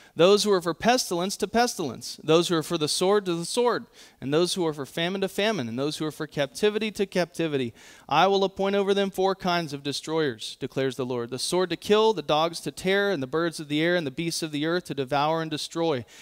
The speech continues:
And I will make them a horror to all the kingdoms of the earth because of what Manasseh, the son of Hezekiah, king of Judah, did in Jerusalem.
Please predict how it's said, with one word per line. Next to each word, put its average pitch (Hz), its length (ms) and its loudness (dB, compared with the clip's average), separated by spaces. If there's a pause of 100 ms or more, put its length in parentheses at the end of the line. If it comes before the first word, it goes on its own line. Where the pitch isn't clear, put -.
(300)
And 143 140 2
I 165 140 8
will 202 120 4
make 214 200 2
them 220 120 0
a 214 120 6
horror 196 420 2
to 139 160 -4
all 151 160 4
the 175 80 -2
kingdoms 175 400 -4
of 156 80 -2
the 147 140 0
earth 160 240 0
because 156 320 -4
of 151 100 -6
what 151 160 2
Manasseh, 147 560 -2
the 127 100 -6
son 147 260 -4
of 139 80 -6
Hezekiah, 143 580 -2
king 143 240 -8
of 123 100 -8
Judah, 139 320 -4
did 127 300 -2
in 113 120 -8
Jerusalem. 117 560 -8